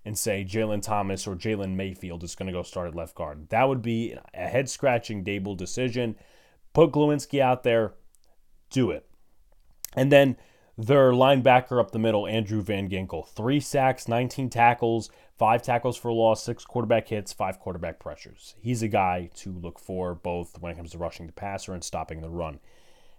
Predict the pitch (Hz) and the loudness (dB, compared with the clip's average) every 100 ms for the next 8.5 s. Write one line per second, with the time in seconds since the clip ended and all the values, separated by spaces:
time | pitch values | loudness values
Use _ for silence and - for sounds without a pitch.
0 | - 131 233 254 247 214 220 - 175 185 | 4 8 8 6 4 2 0 4 6 8
1 | 180 170 151 - - - 104 110 156 170 | 6 4 2 -6 -16 -18 -8 4 6 8
2 | 151 139 - - 113 123 113 98 110 123 | 10 8 4 -2 0 2 2 2 4 4
3 | - 113 104 - - 98 92 90 - 143 | 2 -2 -2 -4 -6 -4 -4 -6 2 4
4 | 135 117 98 110 104 90 92 98 98 151 | 4 -2 -4 -4 -4 -6 -4 -4 -4 -4
5 | 247 254 240 - 123 113 104 104 - 95 | -4 -4 -4 -6 0 0 0 -4 -4 -4
6 | 95 - - - - - 95 117 147 - | -4 -8 -18 -20 -20 -14 -10 -8 -10 -10
7 | 117 113 107 - 110 104 98 - - - | -6 -4 -6 -6 -6 -6 -8 -16 -18 -18
8 | - 123 143 143 _ | -14 -12 -10 -10 _